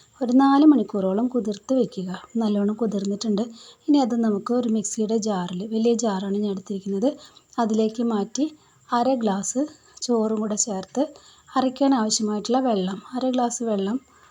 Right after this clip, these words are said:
ചേർത്ത് നോക്കുക. ഒരു ഇഡ്ഡലി മാവിൻ്റെ അയവിൽ നമ്മൾ അരച്ചെടുക്കുക. ഒട്ടും വെള്ളം കൂടാൻ പാടില്ല. വെള്ളം കൂടിക്കഴിഞ്ഞിട്ടുണ്ടെങ്കിൽ അത് വളരെ ലൂസായി പോകും. പിന്നെ അത് മറിച്ചിടാനൊക്കെ ബുദ്ധിമുട്ടാണ്. ഇനി ഒരു, ആ, ചട്ടി അടുപ്പിൽ വെച്ച്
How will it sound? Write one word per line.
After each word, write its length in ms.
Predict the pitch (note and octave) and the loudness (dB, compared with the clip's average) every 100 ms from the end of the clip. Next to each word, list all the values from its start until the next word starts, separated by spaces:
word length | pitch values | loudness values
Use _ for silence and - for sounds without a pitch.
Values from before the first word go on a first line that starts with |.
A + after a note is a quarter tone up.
| _ _ | _ _
ചേർത്ത് 340 | - B3+ A#3 C4 | -2 -2 0 0
നോക്കുക. 360 | A#3+ G#3 A3 A#3 | 0 0 0 -2
ഒരു 140 | B3 | 0
ഇഡ്ഡലി 320 | C#4 C4 B3 B3 | 0 2 2 2
മാവിൻ്റെ 440 | A#3+ A#3+ A#3+ C4+ | 2 2 2 2
അയവിൽ 340 | C#4 G#3+ G3+ G#3 | 2 0 -2 -2
നമ്മൾ 220 | A#3 G3+ A3 C4 - A3+ | 0 0 -2 -4 -8 -4
അരച്ചെടുക്കുക. 680 | G#3 G3+ - G3 F#3 A3 D#4 - _ _ _ - _ _ _ _ _ | -4 -2 -4 -4 -2 -2 -2 -6 _ _ _ -20 _ _ _ _ _
ഒട്ടും 380 | B3+ D4 B3 D4+ | -2 0 0 2
വെള്ളം 320 | E4 C#4 C4 D#4 | 4 4 4 2
കൂടാൻ 420 | D#4 C4+ A3 G#3 | 2 0 2 0
പാടില്ല. 360 | A3 G#3 F#3+ F#3 | 0 0 -2 -6
വെള്ളം 260 | F#3 G3 G#3+ | -6 -6 -4
കൂടിക്കഴിഞ്ഞിട്ടുണ്ടെങ്കിൽ 840 | A3+ A#3 A3 A3+ A3 A3 G#3+ A3 A#3 | -2 -2 -2 -2 -2 0 0 -2 -4
അത് 180 | A#3 G#3 A#3 | -4 -4 -4
വളരെ 300 | A3+ G#3 A3 | -2 -4 -2
ലൂസായി 480 | A#3 A3 G3+ B3 A3 | 0 0 0 -2 -2
പോകും. 240 | A3 G3+ | -2 -4
പിന്നെ 180 | G#3 G#3 | -2 -2
അത് 100 | G#3+ | -2
മറിച്ചിടാനൊക്കെ 640 | A#3 G#3+ - A3+ G#3+ G#3+ A#3 | -2 -2 -6 -6 -6 -6 -6
ബുദ്ധിമുട്ടാണ്. 520 | B3+ G3 F#3+ F#3 F#3 - - - - _ _ | -6 -4 -8 -10 -12 -18 -20 -20 -20 _ _
ഇനി 160 | D4 | 4
ഒരു, 200 | D4+ D4+ F4+ F4+ _ C4+ | 6 4 0 -6 _ -4
ആ, 60 | B3 A#3+ A#3 A#3+ A#3 | 0 0 0 -2 -4
ചട്ടി 300 | C4+ A#3+ B3+ | -4 -4 0
അടുപ്പിൽ 280 | B3+ A3 A#3+ | 0 0 -2
വെച്ച് 280 | A3 G#3+ B3 | -2 -2 0